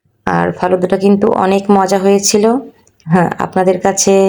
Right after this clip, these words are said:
ফালুদা কেমন লাগে অবশ্যই জানাতে পারেন। তবে গরমের দিনে এটা পারফেক্ট ডেজার্ট, একদম মানে কি বলবো, আরও <laughs> মনে হয় যে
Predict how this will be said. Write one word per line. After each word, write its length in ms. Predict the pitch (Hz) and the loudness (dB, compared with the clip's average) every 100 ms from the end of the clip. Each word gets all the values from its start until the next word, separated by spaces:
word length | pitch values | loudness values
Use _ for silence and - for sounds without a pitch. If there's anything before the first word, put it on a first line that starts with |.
| 185 | 0
ফালুদা 340 | 180 185 185 | -2 0 0
কেমন 380 | 185 185 185 202 | -2 0 0 2
লাগে 360 | 214 196 180 196 269 - - - - | 2 0 0 0 -2 -8 -10 -8 -2
অবশ্যই 440 | 196 202 - 202 | 0 0 0 0
জানাতে 380 | 190 175 175 180 | 2 0 0 -2
পারেন। 320 | 180 185 208 269 - - - _ _ _ | -2 0 0 -2 -6 -20 -20 _ _ _
তবে 180 | 185 185 | -2 0
গরমের 600 | 185 180 180 190 214 208 | 2 2 2 2 2 0
দিনে 280 | 202 233 240 254 220 | 2 4 4 4 2
এটা 280 | 196 196 190 185 185 - | 0 0 2 2 0 0
পারফেক্ট 480 | 190 185 208 202 - | -2 -2 -4 -4 -4
ডেজার্ট, 460 | 190 185 190 208 208 - - - | 2 2 2 0 -2 -14 -18 -8
একদম 500 | - 175 175 190 190 196 196 190 | -6 -6 -4 0 2 2 2 2
মানে 240 | 175 175 175 170 180 170 | 2 2 2 0 -2 0
কি 100 | 196 | 0
বলবো, 380 | 165 165 160 151 - - _ _ _ _ _ - | 2 2 2 -2 -4 -12 _ _ _ _ _ -4
আরও 240 | 175 185 190 180 | 2 4 2 2
<laughs> 280 | 214 208 185 | 2 2 2
মনে 200 | 190 190 | 2 2
হয় 200 | 196 190 | 2 0
যে 160 | 190 196 | 2 0